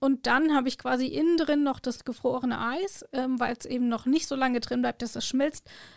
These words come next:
Und das passt natürlich auch ganz hervorragend zu Obst. Aber auch dafür braucht man natürlich wieder einen Deckel, ähm, damit man eine gleichmäßige Hitze hat und nicht die ganze Hitze einfach am Essen vorbeigeht. Hast du ansonsten noch Tipps, die ich beim Grillen beachten muss? Vielleicht auch gerade für die Leute,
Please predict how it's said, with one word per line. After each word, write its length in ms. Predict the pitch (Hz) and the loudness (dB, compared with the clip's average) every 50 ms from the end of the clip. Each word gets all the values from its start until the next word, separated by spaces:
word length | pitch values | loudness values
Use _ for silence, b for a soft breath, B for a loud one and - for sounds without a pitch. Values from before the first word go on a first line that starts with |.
| B B | B B
Und 220 | 262 240 233 226 | -2 0 0 0
das 140 | 240 240 - | -2 -6 -6
passt 280 | - - 226 - - - | -6 -6 -6 -6 -6 -6
natürlich 480 | 254 240 - 254 247 254 254 - - | -6 -4 -2 -2 0 0 0 -2 -2
auch 80 | 254 - | -4 -2
ganz 200 | - 240 240 - | -2 -2 0 0
hervorragend 560 | 254 240 - - 269 269 269 262 262 269 262 | 0 -2 -2 -2 -2 0 0 0 0 0 0
zu 120 | - - | -2 -2
Obst. 280 | - 294 294 - - - | -2 -2 -2 -2 -2 -2
Aber 180 | 269 269 262 - | 2 2 2 0
auch 100 | - - | 0 -2
dafür 360 | - 262 302 311 - 294 262 | 0 0 0 0 2 0 0
braucht 320 | 233 247 254 269 269 - | 0 -2 -4 -4 -4 -2
man 120 | - 262 254 | -2 -2 0
natürlich 480 | 233 233 - - 247 240 240 - - | -2 -2 -4 -4 -6 -4 -6 -4 -2
wieder 200 | 269 269 277 - | 0 0 0 0
einen 260 | - 240 247 247 240 | 0 -2 -2 -2 0
Deckel, 360 | 233 240 240 - - 269 277 277 B B B B B B B B | 0 -2 -2 0 2 2 2 2 B B B B B B B B
ähm, 340 | B - 247 240 233 240 254 - | B -2 0 0 0 -2 -4 -4
damit 380 | 240 233 240 247 247 262 - - | -6 -4 -4 -2 -2 -4 -2 -2
man 160 | 240 226 226 | -2 -2 0
eine 220 | 240 233 233 226 | 0 0 -2 0
gleichmäßige 580 | 220 220 226 254 - - 247 240 233 - 233 220 | -2 -2 -4 -4 -2 0 0 0 0 -2 -4 -2
Hitze 380 | 247 247 277 - - 262 247 | 0 0 0 0 -2 -4 -2
hat 160 | 247 247 - 233 | -4 -4 -4 -4
und 100 | 226 220 | -4 -4
nicht 180 | 226 - - 240 | -6 -6 -8 -8
die 60 | 226 | -6
ganze 300 | 240 226 226 226 - 208 | -4 -4 -4 -4 -6 -6
Hitze 300 | 202 233 233 - - - | -6 -6 -6 -6 -8 -6
einfach 360 | 214 233 226 - 262 220 - - B B B B B B B | -4 -4 -4 -4 -6 -8 -8 -12 B B B B B B B
am 180 | - 269 277 - | -2 -2 -2 -2
Essen 300 | 240 - - - 233 214 | -4 -4 -2 -2 -4 -4
vorbeigeht. 840 | - - 262 254 226 - - 226 - 262 - 294 285 - - - B B B B B B B B _ _ _ _ _ _ _ _ _ - | -4 -6 -6 -6 -6 -8 -12 -12 -12 -14 -12 -12 -10 -12 -12 -14 B B B B B B B B _ _ _ _ _ _ _ _ _ -2
Hast 240 | - 330 320 - | 0 0 0 0
du 60 | - - | 0 -2
ansonsten 640 | 339 320 330 339 349 - - - 269 240 220 - _ _ - | 2 4 4 4 2 2 -2 -4 -4 -4 -4 -8 _ _ -4
noch 200 | 254 269 247 - - | -2 -2 -2 -2 -4
Tipps, 420 | - - 302 277 226 - - - | -4 -2 -2 -2 -2 -4 -10 -6
die 160 | - 277 269 | -4 -4 -4
ich 180 | 247 - - - | -4 -4 -6 -6
beim 240 | - 247 247 247 226 | -4 -2 -2 -2 -2
Grillen 320 | - - 277 294 320 311 | -2 0 0 2 2 2
beachten 340 | 269 285 294 - - - 262 | 2 0 -2 -4 -6 -4 -4
muss? 140 | 226 - - | -4 -4 -4
Vielleicht 320 | - 269 277 302 - - | -4 -4 -4 -4 -2 -2
auch 140 | 262 254 - | -4 -4 -4
gerade 380 | - - 240 277 294 302 294 285 | -6 -8 -4 -4 -2 -2 -2 -4
für 180 | - - 269 | -6 -6 -6
die 80 | 240 262 | -6 -4
Leute, 440 | 247 240 233 254 254 - 269 254 | -2 -2 -2 -2 -2 0 -2 -2